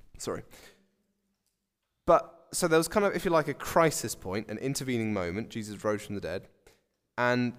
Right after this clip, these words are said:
there's gonna be this moment where Jesus returns and the dead are raised. It's fantastic.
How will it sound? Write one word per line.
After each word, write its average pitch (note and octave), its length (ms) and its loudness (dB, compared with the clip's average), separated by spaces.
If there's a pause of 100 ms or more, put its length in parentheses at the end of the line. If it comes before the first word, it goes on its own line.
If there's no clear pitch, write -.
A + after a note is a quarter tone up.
there's A#2+ 180 -2
gonna D#3+ 160 4
be D3+ 100 2
this C#3 200 -2 (220)
moment C#3 760 2
where A2 260 0
Jesus A2+ 360 -6
returns A2 500 -4
and G#2 100 -4
the G2 40 -4
dead G2+ 160 -4
are F#2+ 60 -2
raised. F#2+ 460 -4 (220)
It's - 140 -18
fantastic. G2+ 640 -8